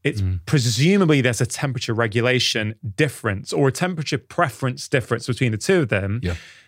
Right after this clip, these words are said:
Speaker 1: And the way they're managing that is via the clothes that they're wearing.
Speaker 2: Fan-, fantastic. Yes, absolutely. Yeah.
Speaker 1: Have you heard that from others?
Speaker 2: Oh, absolutely. Yes. And, and the sorts of, the sorts of things you can wear in bed, you know, some people just wear a T-shirt, um,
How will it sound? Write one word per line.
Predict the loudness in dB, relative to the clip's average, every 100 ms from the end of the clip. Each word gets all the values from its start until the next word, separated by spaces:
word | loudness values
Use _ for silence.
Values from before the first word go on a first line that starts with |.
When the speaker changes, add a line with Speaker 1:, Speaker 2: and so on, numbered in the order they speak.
| _ -2
Speaker 1:
And | 2
the | 4
way | 4
they're | 4 4 4 4
managing | 2 2 0 -2 -2
that | -2 -4 -6 -16 -16 _
is | 0 2 0 -4 -12 _ _ _ _
via | -2 -2
the | 0
clothes | -2 -2
that | -4
they're | -4
wearing. | -4
Speaker 2:
Fan-, | -2 -2 -2
fantastic. | -6 -4 -6 -6 -4
Yes, | -4 -4 -4
absolutely. | -4 -4 -4 -4 -4 -4
Yeah. | -4 -4
Speaker 1:
Have | -2 2
you | 4
heard | 4
that | 2 0 0
from | 2
others? | 4 6
Speaker 2:
Oh, | 4
absolutely. | 2 2 2 2 2
Yes. | 2 2 0
And, | -2 0
and | -2
the | 0
sorts | 2 2 0 -2
of, | -4 -4 -16 -16 -4
the | -2
sorts | 0 -2
of | -2
things | -2 -2
you | -2
can | 0
wear | 0 2 0
in | -2
bed, | -10 -16 -6
you | -4
know, | -4
some | -6 -4
people | -2 -4
just | -4 -8
wear | -10
a |
T-shirt, | -10 -8 -4 -2 -2 -4 -12 -18 -14 -2
um, | 0 2 -2